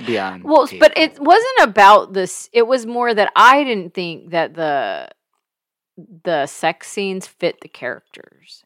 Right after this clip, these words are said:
Speaker 2: was my challenge. Like, I've p-, read plenty of scenes that are similar,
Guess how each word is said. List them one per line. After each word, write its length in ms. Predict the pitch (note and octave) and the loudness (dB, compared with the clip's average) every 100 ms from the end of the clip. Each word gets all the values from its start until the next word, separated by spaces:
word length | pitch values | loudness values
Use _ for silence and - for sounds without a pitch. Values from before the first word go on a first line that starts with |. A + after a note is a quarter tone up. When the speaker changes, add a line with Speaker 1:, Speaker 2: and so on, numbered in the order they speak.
| _ _ _ | _ _ _
Speaker 2:
was 180 | E3+ D#3+ | -10 -8
my 380 | D#3 D3 C#3 | -2 0 0
challenge. 720 | C3+ - F#2 D#2 A1 G1+ _ - | -4 -10 -12 -12 -18 -20 _ -8
Like, 160 | F3+ | 2
I've 340 | G#3 A#3+ F#3+ D3 | 6 6 4 -4
p-, 80 | - - | -20 -8
read 320 | F3+ F#3 D#3+ | 0 2 0
plenty 380 | - G#3+ A3 F3 | -4 -4 -2 -4
of 100 | D3+ | -8
scenes 420 | - F3+ E3 D#3 | -12 -12 -12 -12
that 120 | D#3 | -10
are 100 | C#3 | -10
similar, 720 | - - C3 D3 F#3 A#3+ C4 | -14 -18 -18 -14 -12 -12 -14